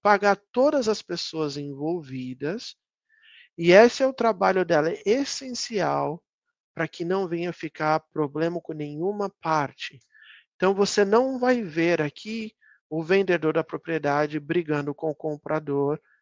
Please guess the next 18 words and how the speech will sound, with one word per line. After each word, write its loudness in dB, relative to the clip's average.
frente 0
a 0
frente, -6
sentado -2
na -4
mesma -4
mesa, -4
pelo -8
menos -4
aqui -8
na -4
Flórida, -2
não. -2
Em -4
outros 0
estados 2
é -2
possível. -12